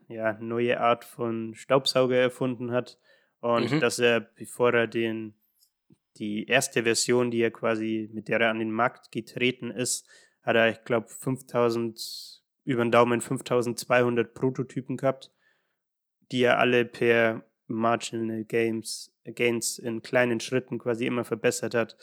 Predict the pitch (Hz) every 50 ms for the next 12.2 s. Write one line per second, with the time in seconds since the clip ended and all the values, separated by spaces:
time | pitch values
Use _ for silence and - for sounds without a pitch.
0 | - - - _ _ _ - 127 120 117 117 113 123 123 - - - 120 120 113
1 | 120 117 - - 113 - _ - 120 107 123 123 - - - - 117 - - 123
2 | 117 113 110 110 - _ _ _ _ _ _ _ _ _ _ _ _ _ _ _
3 | - - - 110 101 101 - - - - - 117 113 113 110 _ _ _ _ _
4 | _ _ _ _ _ _ _ _ _ _ _ _ _ _ _ _ _ _ - 135
5 | 123 - - - 127 123 - - - 123 - 135 131 135 135 135 123 - - -
6 | _ _ _ - 123 123 120 - - 127 123 120 120 123 123 117 - - - -
7 | - - 123 123 - - - 120 117 - - - - 110 - 139 131 - - 123
8 | 120 - - - - _ _ _ _ _ _ - 127 120 117 117 117 117 113 113
9 | _ _ _ _ _ _ _ _ _ _ _ _ _ _ _ _ _ _ - 139
10 | 123 123 123 123 123 120 120 120 120 120 117 110 _ _ _ _ _ _ _ _
11 | _ _ _ _ _ _ _ - - _ _ _ - - - - 127 123 120 117
12 | 110 107 -